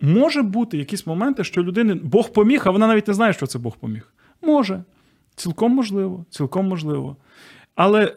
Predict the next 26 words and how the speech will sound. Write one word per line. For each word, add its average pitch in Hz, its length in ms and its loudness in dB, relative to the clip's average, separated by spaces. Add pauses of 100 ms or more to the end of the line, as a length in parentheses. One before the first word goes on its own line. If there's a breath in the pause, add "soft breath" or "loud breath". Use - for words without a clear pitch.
е, 151 220 0
от, 156 180 -2
звертаючись 156 460 -2
до 143 80 -2
історії 147 360 -2
лікарів, 180 380 -4 (680)
є 143 160 4
одна 147 160 2
книга, 156 240 2
вона 139 140 2
мені 135 160 4
дуже 131 220 0
подобається, 131 640 0
і, 123 220 -2 (420 loud breath)
е, 127 440 -2
не 135 120 0
сприйміть 147 360 0
це 135 100 -2
в 120 100 -8
якості 139 360 -2
реклами, 170 400 0
але, 131 420 0 (380 loud breath)
е, 131 280 2
вона 139 540 2
свого 131 240 -2
часу, 143 540 -2